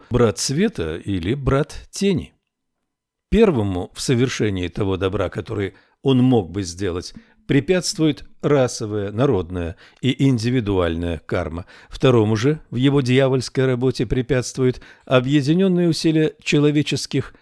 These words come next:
камней – дозорной стены. Неправильно думать, что существует какой-либо особый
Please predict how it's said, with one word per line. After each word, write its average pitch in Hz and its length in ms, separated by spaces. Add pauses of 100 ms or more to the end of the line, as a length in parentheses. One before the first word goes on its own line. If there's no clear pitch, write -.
(180)
камней – 117 680 (260)
дозорной 95 840 (120)
стены. - 600 (640)
Неправильно 123 960
думать, 120 560
что - 240
существует 135 760
какой-либо 101 680 (300)
особый 107 680